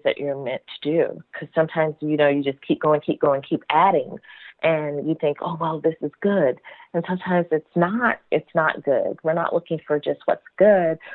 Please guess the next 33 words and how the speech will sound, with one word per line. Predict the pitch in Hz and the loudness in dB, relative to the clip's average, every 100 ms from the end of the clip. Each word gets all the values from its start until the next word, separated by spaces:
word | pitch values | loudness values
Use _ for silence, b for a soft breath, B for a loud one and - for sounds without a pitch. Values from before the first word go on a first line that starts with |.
| B | B
We're | - 156 | 2 2
looking | 160 165 156 - | 2 -4 -2 4
for | 147 | 4
God's | 139 143 143 - | 4 2 2 -2
best | - 135 - _ - | 2 2 2 _ -2
for | - | -2
us, | - - _ - | -2 -8 _ -2
right? | 165 175 220 - | 0 2 -2 -4
I | 160 | -4
know | 151 147 | 0 0
that | 139 131 | 0 -2
I | 135 | -4
am. | 131 120 113 - _ B B B B - | -6 -6 -6 -8 _ B B B B 0
So | 190 175 | 0 2
thank | 254 294 - | -2 -2 -4
you | 190 - | -6 0
so | 180 | 0
much. | 170 214 - - | 0 -4 -8 -4
If | 185 - | -4 -2
you've | 180 165 156 | -2 -2 0
just | 202 - _ - | -2 -2 _ -6
tuned | 214 202 214 | 2 4 6
in, | 277 349 | 6 6
you're | 233 | 6
listening | 190 185 175 165 - | 6 2 -6 -4 -4
to | 156 | 0
The | 147 | 2
Lisa | 151 - 151 | 0 -2 0
Lewis | 143 143 - | 0 0 2
Show. | 156 160 320 _ B B B | 2 4 0 _ B B B
I'm | - 208 | 0 2
your | 196 185 | 2 0
host, | 196 170 | 0 0